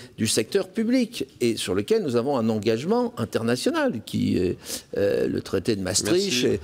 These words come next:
Speaker 1: et, et nos engagements européens.
Speaker 2: Il y avait une
Speaker 1: Donc,
Speaker 2: excellente proposition de
Speaker 1: donc
Speaker 2: résolution
Speaker 1: on a
Speaker 2: hier.
Speaker 1: besoin, si vous voulez, d'avoir cela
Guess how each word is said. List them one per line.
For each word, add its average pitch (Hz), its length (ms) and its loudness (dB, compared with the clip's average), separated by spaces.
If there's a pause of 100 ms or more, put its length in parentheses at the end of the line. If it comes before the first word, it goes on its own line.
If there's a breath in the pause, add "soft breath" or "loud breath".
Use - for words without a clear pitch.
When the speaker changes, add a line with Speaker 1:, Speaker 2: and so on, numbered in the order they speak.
(240 loud breath)
Speaker 1:
et, - 60 0
et - 20 2
nos 98 180 0
engagements 117 320 0
européens. 185 480 0
Speaker 2:
Il 98 80 -2
y 104 40 2
avait 110 140 2
une 120 40 0
Speaker 1:
Donc, 147 180 2
Speaker 2:
excellente 120 360 -2
proposition 101 500 -2
de 98 40 2
Speaker 1:
donc 160 160 2
Speaker 2:
résolution 87 220 0
Speaker 1:
on 139 60 2
a 139 80 2
Speaker 2:
hier. 120 100 -6
Speaker 1:
besoin, 185 540 2
si - 220 -2
vous 127 100 4
voulez, 196 240 4
d'avoir 160 640 0
cela 214 480 2